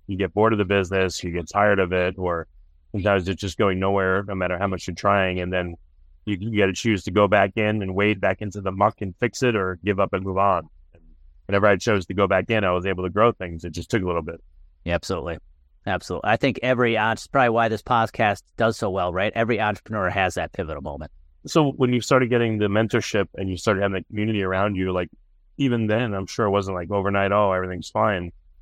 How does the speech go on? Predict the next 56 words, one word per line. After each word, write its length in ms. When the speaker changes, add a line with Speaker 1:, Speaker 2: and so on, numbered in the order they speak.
Speaker 1:
What, 240
what 120
were 100
the 100
hard 320
things 320
that 80
you 180
had 140
to 80
overcome 480
and 100
adjust, 500
even 220
when 160
you 60
started 320
getting 200
this 140
mentorship 480
and 60
help? 160
Speaker 2:
<laughs> 380
Comparison, 640
judgment, 480
those 200
all 160
came 220
back 280
'cause 180
now 200
I 120
was 180
comparing 380
myself 440
to 80
the 120
other 160
people 340
in 60
the 80
mastermind. 540
I 20
was 100
comparing 400
myself 380
to 100
those 180
guys 440
that 200
were 100
having 220
more 160
success 440
of 100
me, 220